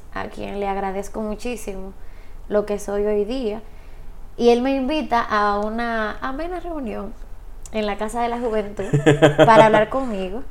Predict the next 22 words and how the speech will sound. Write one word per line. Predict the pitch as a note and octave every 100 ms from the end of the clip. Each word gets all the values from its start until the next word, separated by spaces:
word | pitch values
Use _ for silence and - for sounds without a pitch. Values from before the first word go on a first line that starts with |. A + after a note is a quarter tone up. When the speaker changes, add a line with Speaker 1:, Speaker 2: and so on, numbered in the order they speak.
| - - - -
Speaker 1:
En | A3+ A3+
esos | A#3 A3+
momentos | A3+ A#3+ A#3+ A#3+ B3+
yo | A#3
traba-, | A3+ A3 A3 A3 A3
tenía | - A3 G#3+ G#3 G#3+ A3
un |
trabajo | A3 G#3+ A3
en | G#3+
una | G#3+
institución | G#3 G#3 G#3+ G#3+
pública, | G3 F4+ D4+ A#3 - B3 -
salía | G#3 G#3 G3+
bien | G#3 G#3
temprano | G#3 G3+ B3 D#4+ C4+ C#4 - - - - -
y | -
no | A3 A3+
tenía | A#3+ A#3
clases | A3 A3 A3 G#3+
en | G#3
la |
universidad. | G#3 G#3 G3+ - B3+ D#4+